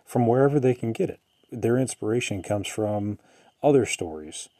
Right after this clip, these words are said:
And I have to wonder, I can't help but wonder, if Brad Wright, as into science fiction as he is, didn't happen to read some of the reports that Robert Monroe wrote about, uh, during his experiences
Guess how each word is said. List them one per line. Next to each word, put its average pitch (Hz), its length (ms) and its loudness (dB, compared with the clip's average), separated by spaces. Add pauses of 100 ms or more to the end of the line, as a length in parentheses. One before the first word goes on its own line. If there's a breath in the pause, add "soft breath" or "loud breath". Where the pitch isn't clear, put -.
(300 loud breath)
And 107 420 -2
I 110 120 2
have 170 400 -4
to 117 80 -4
wonder, 90 600 -4 (180)
I 104 140 -4
can't - 360 -4
help 110 260 -2
but 85 160 -10
wonder, 85 400 -6 (260 soft breath)
if - 180 -18
Brad 147 280 0
Wright, 113 340 2 (1500 soft breath)
as 95 440 -6 (120)
into 120 320 -6
science 113 480 2
fiction - 500 -6
as 95 280 -4
he - 260 -12
is, 92 420 -2 (420 soft breath)
didn't 143 280 -2
happen 120 340 0
to 90 80 -6
read 101 380 0
some 101 200 -2
of 95 60 -4
the 90 80 -2
reports 92 500 -2
that 85 100 -8
Robert 92 340 0
Monroe 98 440 4
wrote 87 220 0
about, 85 340 -4 (720 loud breath)
uh, 92 320 -6
during 101 280 0
his 147 200 4
experiences 90 920 -6